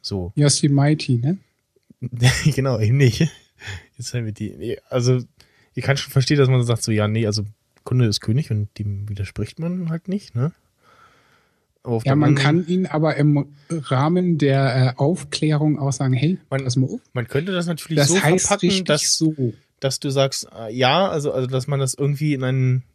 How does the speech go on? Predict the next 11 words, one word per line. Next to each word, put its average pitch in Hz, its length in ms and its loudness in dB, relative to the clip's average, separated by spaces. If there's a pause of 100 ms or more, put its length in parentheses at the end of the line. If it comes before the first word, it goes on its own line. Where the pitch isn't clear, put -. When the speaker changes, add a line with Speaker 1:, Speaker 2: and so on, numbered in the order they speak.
(380)
Speaker 1:
in 143 520 -10
das 160 200 2
Gespräch 170 420 4
Speaker 2:
Nebensatz 147 280 4
Speaker 1:
verpackt. 123 160 0
Speaker 2:
unter 147 240 2
verbindet. 131 600 2 (360)
Speaker 1:
Also, 117 200 -6
dass 123 160 -4
du 143 80 0
das 127 200 0